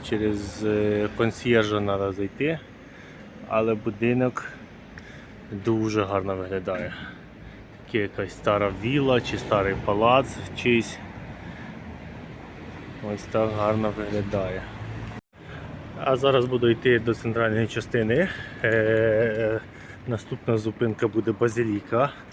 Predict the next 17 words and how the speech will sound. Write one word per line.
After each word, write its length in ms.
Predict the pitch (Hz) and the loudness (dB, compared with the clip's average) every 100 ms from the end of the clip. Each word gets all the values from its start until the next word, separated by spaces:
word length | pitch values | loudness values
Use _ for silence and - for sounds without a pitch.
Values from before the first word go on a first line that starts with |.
| - - - | -18 -18 -4
Значить, 320 | 113 - 110 | -2 0 0
дуже 220 | 120 113 | 0 -2
гарно 280 | 113 110 117 | 0 0 0
виглядає, 600 | 104 98 95 98 113 143 | -2 -6 -6 0 4 4
така 300 | 147 107 - | 2 -2 -2
центральна 460 | 107 110 104 110 107 | -4 -2 0 0 0
вуличка. 680 | 95 127 151 - - 156 143 - - - - - - | -2 0 0 0 2 2 0 -8 -12 -10 -10 -6 2
Машин 380 | 123 - 151 120 | 4 4 4 4
багато, 480 | 120 135 180 165 123 | 4 4 4 4 4
бо 280 | 123 139 139 | 6 6 6
зараз 340 | 135 143 139 | 6 4 2
четверта 440 | - - 139 131 127 | -2 0 0 2 0
година, 260 | 131 - - | 2 0 0
п'ята, 320 | 127 98 98 92 - | 0 0 -2 -4 0
п'ята 240 | 127 120 113 | 2 2 2
година 360 | 113 117 117 | 2 2 4
вечора. 460 | 110 170 - 170 | 4 2 4 4